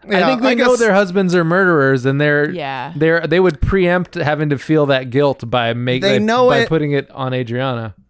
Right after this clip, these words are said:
Speaker 2: They know it intellectually, but they don't know it emotionally. And, uh, you're right. They would preempt it. And they, yes, it's true. Anyways, Adriana, um, seems a doomed character at this point in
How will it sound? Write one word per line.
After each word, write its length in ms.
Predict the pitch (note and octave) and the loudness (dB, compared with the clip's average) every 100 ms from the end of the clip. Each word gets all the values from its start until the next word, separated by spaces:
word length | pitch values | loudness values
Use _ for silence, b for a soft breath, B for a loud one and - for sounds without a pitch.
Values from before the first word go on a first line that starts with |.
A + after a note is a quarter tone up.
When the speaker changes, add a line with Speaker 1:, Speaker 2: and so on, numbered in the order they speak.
| - | -12
Speaker 2:
They 220 | F3 G#3+ | -2 0
know 220 | A#3 C4 | 2 2
it 80 | B3+ | 2
intellectually, 840 | F#3+ G#3+ G3+ F3 F3+ - F3 D#3 C#3 | 0 -2 0 0 -2 -2 0 0 0
but 140 | C#3 | 0
they 120 | E3 | -2
don't 160 | F#3 G#3 | -2 -2
know 180 | E3+ F3 | 0 0
it 60 | |
emotionally. 840 | C3+ A#2+ C3 D3+ - B2 A2+ A2+ A#2 | 0 0 0 0 -4 -6 -4 -6 -4
And, 380 | C3+ C3+ C3+ - | -2 -2 -4 -8
uh, 160 | C3 C3+ | -8 -6
you're 200 | D3+ E3 | 0 2
right. 260 | D#3 A#2 C3+ | 2 0 0
They 140 | E3+ | 0
would 260 | E3 F#3+ - | 2 0 0
preempt 460 | F#3 E3 D3 C#3 | 0 2 0 0
it. 260 | C#3+ C3+ - D3 | 0 0 -2 -4
And 440 | C3 B2+ B2 G#2+ - _ | -2 -2 -4 -10 -20 _
they, 360 | C#3+ B2+ B2 B2 | -4 0 0 -2
yes, 380 | D3 G#2 D2+ - | -6 -6 -8 -12
it's 200 | - B2+ | -8 -8
true. 280 | - G2 F2+ - | -8 -10 -8 -4
Anyways, 580 | C#4+ A3+ D#3+ C#3+ - - | -2 0 0 0 -4 -4
Adriana, 720 | G3+ E3+ F#3 E3 D#3+ D#3 D3 - b b b b b - | -2 0 0 0 2 0 0 -4 b b b b b -4
um, 540 | D#3+ D3 C#3+ C#3 C3+ | 0 2 2 0 -4
seems 500 | - - C4 C#4 A#3 | -8 -4 0 0 0
a 80 | F#3+ | -2
doomed 500 | D3+ G3 F#3+ F3+ C#3 | -2 -2 0 -2 -4
character 500 | - D#3 C#3+ - C#3+ | -2 0 0 -2 -2
at 140 | C3 - | -2 -2
this 180 | B2 | -6
point 420 | - D3 C#3 B2+ - - | -6 -4 -2 -2 -6 -4
in 520 | D3 C3+ C3 B2 | -2 0 -2 -4